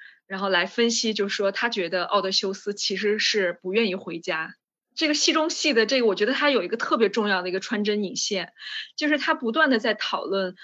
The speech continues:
奥德修斯这个人物的时候，不同的男性有不同的解读。过去很早以前，就是听说有些男性在讨论说，他们每个人的，就每个男人的心中都会有一个奥德修斯，因为他是一个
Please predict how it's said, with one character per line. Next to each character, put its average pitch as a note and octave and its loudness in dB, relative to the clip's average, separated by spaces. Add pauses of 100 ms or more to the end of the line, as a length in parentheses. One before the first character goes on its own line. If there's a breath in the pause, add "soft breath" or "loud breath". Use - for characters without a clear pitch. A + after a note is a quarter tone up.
(160 loud breath)
奥 A#3+ 2
德 A3+ 6
修 A#3+ 2
斯 A#3+ 0 (460 loud breath)
这 D#4 2
个 A#3+ 6
人 F3+ 2
物 C4 2
的 A#3 4
时 F#3 0
候， F3+ 2
不 C#4+ -2
同 F#3+ -6
的 G3 0
男 F#3 0
性 G#3 -2
有 E3 -2
不 B3+ -4
同 G3 -6
的 F3 -6 (160)
解 - -4
读。 E3+ -8 (300 loud breath)
过 F4 2
去 D4+ 2
很 B3 2
早 C#4 4
以 G3 0
前， E3+ -4
就 A#3 4
是 A3 -2
听 B3 2
说 B3 2
有 A#3 2
些 A3+ 0
男 F#3 -2
性 A3+ -2
在 G#3 0
讨 - -6
论 F#3+ -4
说， G3+ -2
他 A#3+ -2
们 B3 2
每 G3 4
个 G#3 0
人 G3 0
的， F#3 0
就 A3 0
每 F#3+ 0
个 G3 0
男 G#3 4
人 A3+ 0
的 B3 2
心 C#4 2
中 C#4 4
都 F4 2
会 F#4 2
有 F#3+ 4
一 E3 -8
个 F3 0
奥 F#3+ 0
德 F3+ -2
修 F3+ -2
斯， F#3+ -4
因 G#3+ 0
为 A#3 0
他 C4+ -4
是 B3+ 0
一 G3+ -2
个 F#3+ 0